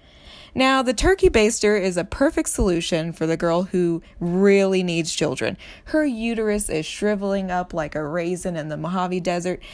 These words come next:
and her mom won't stop hounding her about grandchildren. She's not getting any younger. She's not pulling the one, so just get her any old guy to spunk. She can soak it up and pump it in. Also, great for those special ladies out there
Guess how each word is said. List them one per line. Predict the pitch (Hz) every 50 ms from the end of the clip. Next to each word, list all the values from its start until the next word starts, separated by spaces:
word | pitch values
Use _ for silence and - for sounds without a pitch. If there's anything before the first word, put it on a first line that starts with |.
| - - - - - - - -
and | 254 269 302
her | 311 302
mom | 262 254 277 277 285 294 285
won't | 277 277 277 262
stop | - - - 262 247 247 247
hounding | - - 247 254 262 262 247 233
her | 226 226
about | 220 208 233 226 240
grandchildren. | 247 247 247 262 269 254 - 196 160 - - 127 190 196 - - - - - -
She's | - - - 285 294 277
not | 302 277 269 277 277
getting | 277 247 233 233 208 185
any | 190 196 226 254 247
younger. | 214 185 175 175 170 175 175 180 - - -
She's | - - 254 247 220
not | 233 240 226 226 -
pulling | - 220 214 214 208 202 196
the | 180
one, | 165 156 156 156 151 160
so | 156 - 208
just | 220 220 285 277 247 -
get | - 285 285 285
her | 277 262 240 202 - - - - -
any | 190 202 226 277 294 294
old | 269 269 262 226 185
guy | 175 160 165 156 156 156 160 165 175 - - -
to | 208 180
spunk. | - - - 185 170 170 185 202 - - - - - - - - - - - -
She | - - - 170 156
can | - 143 147
soak | 151 - - - 220 220 214 214
it | 233 202
up | 202 202 202 -
and | 156 147 147 -
pump | - - 220 220 208 208
it | 190 170
in. | 147 131 - - 165 - - - - - - - - - - - - - - - - - - -
Also, | 233 262 294 330 320 - - 190 160 160 165 165 175 - - 180
great | 170 208 233 247 262 254 -
for | - - 208
those | 180 180 170 170
special | - - - 262 269 311 - - 302 269
ladies | 254 240 247 233 220 202 170
out | 160 156 147 - -
there | 139 143 147 147 175